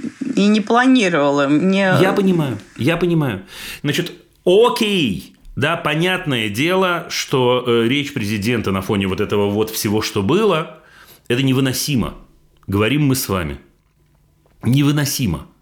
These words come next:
Speaker 2: Но как-то получилось так, что это вы-, выносимо, и даже более того, для ваших близких. Ну, че поделаешь? Ну, в тубзик пойдем мы с вами на это время.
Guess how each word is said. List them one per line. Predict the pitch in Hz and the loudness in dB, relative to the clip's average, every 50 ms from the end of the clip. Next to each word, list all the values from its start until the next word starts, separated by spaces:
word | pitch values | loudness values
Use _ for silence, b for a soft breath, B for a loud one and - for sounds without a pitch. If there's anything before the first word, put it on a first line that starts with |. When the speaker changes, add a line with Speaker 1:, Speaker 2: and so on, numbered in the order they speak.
| _ _ b b b b b b b b b b b b b b | _ _ b b b b b b b b b b b b b b
Speaker 2:
Но | 117 139 170 175 165 - - - - - | 0 2 2 2 0 -2 -6 -14 -12 -4
как-то | - 220 214 214 214 - 185 | -2 -2 -2 -2 -2 -4 -4
получилось | 185 170 165 165 165 160 - - 151 135 117 110 - - | -2 0 0 0 0 0 -2 -2 -2 -2 -2 -2 -4 -4
так, | - - 208 208 208 - - - - _ _ _ _ _ _ - | -4 -4 -4 -4 -4 -8 -16 -18 -20 _ _ _ _ _ _ -14
что | - - - 147 | -10 -4 -2 -2
это | 147 139 135 127 | -2 0 0 -2
вы-, | 117 139 | -2 -2
выносимо, | - 120 127 147 147 143 135 - - - - 208 226 233 196 156 165 170 - - - - - _ _ _ _ _ _ _ _ - | 0 0 2 2 2 2 0 -2 -2 -2 -2 0 2 2 2 2 0 -2 -6 -12 -20 -20 -20 _ _ _ _ _ _ _ _ -6
и | 107 | -4
даже | 98 95 92 87 107 | 0 0 0 0 0
более | 95 90 98 95 85 85 85 | 0 0 0 2 2 0 -2
того, | 85 - 107 127 165 185 | 0 0 0 0 0 0
для | 160 127 104 104 | 0 0 0 0
ваших | 123 120 - 127 104 | -2 -2 -2 -4 -4
близких. | 95 95 90 85 80 - - - - - _ - | -2 -2 -2 -2 -2 -6 -10 -14 -18 -20 _ -8
Ну, | - 127 | -6 -4
че | 131 - 120 | -2 -2 -2
поделаешь? | - 92 80 76 78 76 71 69 69 - - - _ _ _ _ | 0 -2 -2 -2 -4 -6 -6 -8 -10 -14 -18 -20 _ _ _ _
Ну, | - 139 | -2 -2
в | 156 160 | -2 0
тубзик | - 147 131 117 123 131 - | 0 0 0 0 0 -2 0
пойдем | 143 131 113 101 95 | 0 0 0 0 0
мы | 90 87 | 0 0
с | 82 - | -2 -2
вами | - 87 85 80 | -2 -2 0 0
на | 80 80 80 | 0 0 0
это | 76 - 85 | -2 -2 -2
время. | 80 85 82 78 78 | -2 -2 -2 -4 -6